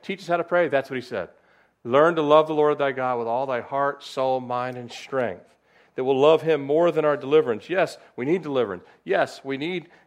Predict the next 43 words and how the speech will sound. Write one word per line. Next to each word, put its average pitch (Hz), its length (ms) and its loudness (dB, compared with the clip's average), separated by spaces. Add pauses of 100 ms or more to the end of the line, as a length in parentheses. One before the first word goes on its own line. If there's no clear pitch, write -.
God's 127 320 0
help. 117 320 -2
But 131 80 -2
we 135 160 -4
love 156 340 0
him 156 200 -4
first 156 460 -2 (120)
and 127 160 -12
then 131 140 -8
just 135 200 -10
trust - 340 -8
him 120 140 -8
for 120 160 -8
how 123 240 -4
he's 135 140 -6
gonna 127 160 -8
do 123 240 -4
it. 90 120 -8 (1200)
We 131 80 -4
see 160 180 0
that 156 120 8
in 151 60 0
the 151 60 0
life 147 240 4
of 139 120 -10
Abraham. 120 600 -2 (540)
He 156 120 -10
spent 156 300 0
so 175 240 4
much 175 260 4
time 160 260 4
with 151 120 -4
God, 160 280 4
he 147 60 -2
was 135 140 -4
later 156 220 0
referred 151 380 -2
to 143 100 -4
as 135 80 -4
the 127 100 -4
friend 165 460 -2
of 120 160 -2
God. 101 340 0